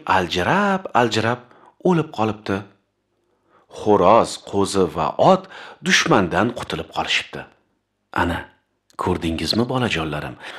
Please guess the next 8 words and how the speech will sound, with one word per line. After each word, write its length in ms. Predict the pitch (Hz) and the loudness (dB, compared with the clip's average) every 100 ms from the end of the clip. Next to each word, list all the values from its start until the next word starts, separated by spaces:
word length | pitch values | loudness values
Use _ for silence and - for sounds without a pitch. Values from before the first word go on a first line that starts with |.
| - | -10
Mana 260 | - 107 123 | -2 2 4
shunaqangi 600 | - 139 - 123 131 143 | 2 2 2 0 0 -2
hiyla 360 | - 113 104 95 | -4 -2 2 2
va 160 | 92 90 | 2 2
nayrang 420 | 92 92 98 87 | 2 2 2 0
ishlatgani 580 | - - 78 - 76 107 | 0 0 -2 -4 -4 -4
uchun 300 | 160 - 151 147 - - - | -2 2 2 0 -8 -16 -10
bo'rining 580 | 82 101 92 80 107 | 2 4 4 2 -2